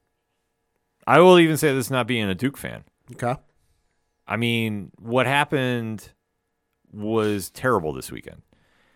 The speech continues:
Speaker 1: And unfortunately, it's one thing when the college fans are getting that wound up that they wanna go storm the field.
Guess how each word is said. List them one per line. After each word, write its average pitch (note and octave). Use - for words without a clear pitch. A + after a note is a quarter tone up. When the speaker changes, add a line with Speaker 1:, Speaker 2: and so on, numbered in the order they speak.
Speaker 1:
And G#2
unfortunately, A#2
it's F#2+
one A#2+
thing A2
when G2+
the F#2+
college G#2
fans E2+
are F#2
getting F2+
that F#2
wound F2+
up D#2+
that E2+
they F2
wanna E2+
go E2
storm F#2+
the F2
field. F2